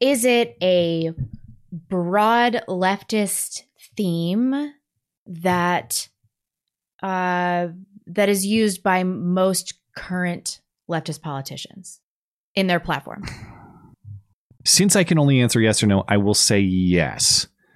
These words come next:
Speaker 1: Okay. Is it related to gender?
Speaker 2: No.
Speaker 1: Oh. Is it related to covid?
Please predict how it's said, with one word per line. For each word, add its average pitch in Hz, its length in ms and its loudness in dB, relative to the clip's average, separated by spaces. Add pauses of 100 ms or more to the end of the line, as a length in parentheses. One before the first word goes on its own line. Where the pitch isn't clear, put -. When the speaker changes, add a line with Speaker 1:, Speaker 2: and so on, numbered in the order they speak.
(760)
Speaker 1:
Okay. 233 360 2
Is 196 140 2
it 208 100 0
related 180 500 0
to 196 720 -6 (680)
gender? - 480 -8 (480)
Speaker 2:
No. 98 440 0 (720)
Speaker 1:
Oh. 190 720 0 (2250)
Is 208 160 2
it 240 80 0
related 269 340 0
to 214 60 0
covid? 240 680 -6